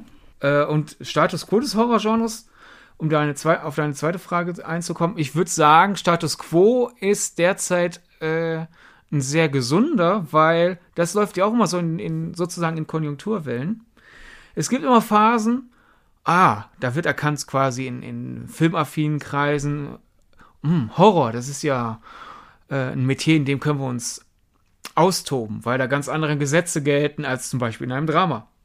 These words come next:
Und das Publikum geht auch in den Horror. Und dann gibt's wieder die Phasen, Horror, das ist doch dieser, zum Beispiel,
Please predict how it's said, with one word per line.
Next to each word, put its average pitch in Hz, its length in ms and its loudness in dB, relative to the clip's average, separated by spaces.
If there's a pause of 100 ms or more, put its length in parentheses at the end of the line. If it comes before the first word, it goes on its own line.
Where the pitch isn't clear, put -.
(420)
Und 127 140 -2
das 135 180 -2
Publikum 190 480 0
geht 160 120 -2
auch 196 220 2
in 151 100 -2
den 123 180 -2
Horror. 117 260 -6
Und 131 160 -8
dann 160 120 4
gibt's 214 200 -4
wieder 208 180 6
die 190 80 -2
Phasen, 185 460 4 (360)
Horror, 139 300 4
das 117 140 -2
ist - 40 -4
doch 110 80 -6
dieser, 113 400 -2 (200)
zum - 140 -14
Beispiel, 127 360 0